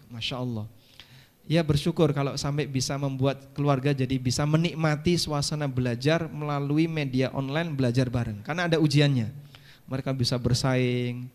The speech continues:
kadang istrinya nilainya lebih tinggi daripada suaminya dan sebaliknya. Itulah cara yang bisa kita lakukan dengan memanfaatkan teknologi. Ku anfusakum wa ahlikum naro. Hindarkan dirimu dan keluargamu dari neraka, ajarkan mereka agama.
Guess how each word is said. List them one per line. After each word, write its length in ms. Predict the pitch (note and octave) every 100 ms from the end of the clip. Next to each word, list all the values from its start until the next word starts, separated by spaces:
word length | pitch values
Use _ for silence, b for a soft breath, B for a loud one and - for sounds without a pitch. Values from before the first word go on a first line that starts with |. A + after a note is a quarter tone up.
| b b b b
kadang 320 | C3+ C3 B2+
istrinya 560 | C3 - C#3+ C#3 C3+ B2+
nilainya 400 | C3+ C3 C3+ C3+
lebih 240 | B2 B2+
tinggi 400 | E3 C#3+ C#3 C#3
daripada 400 | C3 B2 B2+ B2
suaminya 400 | C#3 C3+ D#3 E3+
dan 320 | D3+ C#3+ C#3
sebaliknya. 400 | C#3+ B2+ A#2 A2 - _ _ _ _ _ _ _
Itulah 400 | E3+ F3 A#3 A#3
cara 320 | A3 G#3 A3+
yang 80 | G#3
bisa 160 | F#3 F3+
kita 240 | F3+ F#3
lakukan 480 | F3 E3+ F3 G3 E3+ C#3+ C3 B2+ A#2+ G2 A#2+
dengan 300 | D3 E3+ F3
memanfaatkan 560 | E3+ D#3+ E3 E3+ E3+
teknologi. 580 | E3 D#3 D#3+ D#3 C3+ C3+ C3
Ku 160 | G#3+
anfusakum 760 | A3 G3 F3+ G#3 G#3 F3+ G3+ F3+
wa 80 | F3+
ahlikum 380 | F3 F3 E3+
naro. 640 | D#3+ D#3 D#3 F#3 A#3+ C#4+ D#4 - _ _ _ _ _ _ _ _ _ _ -
Hindarkan 640 | D3+ D#3 E3+ G3+ G3+ F3+
dirimu 400 | D#3 E3 G3 F#3+
dan 240 | E3 D#3+ D#3+
keluargamu 480 | E3 D#3 E3+ F3
dari 160 | D#3+ D#3
neraka, 560 | D#3 D#3+ F#3+ F#3 F#3+ -
ajarkan 480 | D#3+ D#3 E3 E3+
mereka 400 | D#3+ D#3 D3+ D3
agama. 640 | C#3 C#3+ C#3+ E3+ G#3 A3+